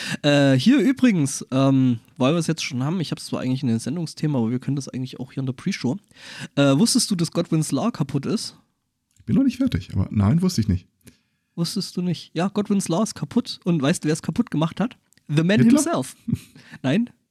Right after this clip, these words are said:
Speaker 1: the man himself, Mike Godwin. Also der Typ, der das, äh, äh, Gesetz, äh, oder die Gesetzmäßigkeit im Internet, äh, äh, dass, äh, eine Diskussion als verloren gilt, äh, wenn man Leute mit Nazis vergleicht, ähm,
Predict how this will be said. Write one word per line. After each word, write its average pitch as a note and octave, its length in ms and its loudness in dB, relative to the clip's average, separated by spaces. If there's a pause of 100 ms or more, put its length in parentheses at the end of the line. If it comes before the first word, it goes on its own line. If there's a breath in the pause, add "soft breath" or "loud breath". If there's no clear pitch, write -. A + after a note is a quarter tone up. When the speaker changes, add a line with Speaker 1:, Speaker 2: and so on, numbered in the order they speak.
(180)
Speaker 1:
the D3 120 2
man F3 160 2
himself, G3 400 0
Mike C#3+ 160 0
Godwin. B2+ 440 -2
Also B2 200 -2
der C3+ 160 -2
Typ, F#3+ 240 -6
der D3+ 100 -2
das, D#3 200 -4
äh, - 80 -8 (480)
äh, A#2+ 40 -4 (920 loud breath)
Gesetz, E3 440 -2
äh, - 20 -6
oder A2 320 -4
die C#3+ 160 -2
Gesetzmäßigkeit E3 720 -2
im D3 100 -2
Internet, E3 400 -2
äh, D3+ 720 0
äh, C#3+ 80 -2
dass, - 460 -4
äh, - 20 -12
eine C3 500 2
Diskussion E3 440 0
als A3 160 0
verloren G3 260 0
gilt, F3 340 0
äh, D#3 360 0
wenn C#3 160 2
man D3 240 0
Leute C#3 280 -2
mit B2+ 140 -2
Nazis D3+ 320 -2
vergleicht, F#3 560 -4
ähm, D#3 460 0